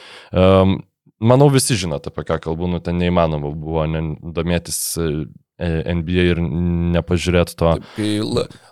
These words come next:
Speaker 2: Landrys Šemeta buvo tiesiog prarytas.
Speaker 1: Taip,
Speaker 2: Aarono
Speaker 1: ir, ir
Speaker 2: Gordono.
Speaker 1: šiaip, e, man vien ta, kad galėjo ten būt pražanga puolime, man atrodo, nu, jeigu tu jau pakyli ir esi ore, tai ir,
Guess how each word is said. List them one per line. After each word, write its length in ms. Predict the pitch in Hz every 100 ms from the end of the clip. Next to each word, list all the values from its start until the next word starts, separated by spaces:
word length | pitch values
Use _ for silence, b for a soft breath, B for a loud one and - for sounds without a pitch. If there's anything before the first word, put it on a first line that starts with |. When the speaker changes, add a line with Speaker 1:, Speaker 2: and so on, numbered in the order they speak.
| -
Speaker 2:
Landrys 720 | 131 147 139 123 143 175 165
Šemeta 640 | - 151 139 117 - 151
buvo 320 | 127 120 117 107
tiesiog 400 | 113 98 107 90
prarytas. 680 | - 113 110 113 98 85 - - _ - B B
Speaker 1:
Taip, 300 | - 151 117
Speaker 2:
Aarono 180 | 101 110
Speaker 1:
ir, 120 | 110
ir 40 |
Speaker 2:
Gordono. 160 | 104 95
Speaker 1:
šiaip, 320 | 87 - -
e, 560 | 113 110 107 104 - -
man 440 | 98 110 120 123 107
vien 300 | 101 113 127
ta, 200 | 123 107
kad 260 | - 104
galėjo 460 | 95 104 110 135 117
ten 160 | - 90
būt 200 | 90 -
pražanga 460 | 85 82 87 87 92
puolime, 380 | 92 87 87
man 220 | 95 87 87
atrodo, 320 | 92 101 98
nu, 100 | 92
jeigu 300 | 98 113 110
tu 160 | -
jau 80 | 98
pakyli 720 | - 92 87 - 117 95 78 62
ir 200 | 87 -
esi 360 | 87 85 - -
ore, 460 | 90 85 85 101 - _ _ _ _ _ _ _ _ _
tai 140 | 104 98 98 98 98
ir, 240 | - 101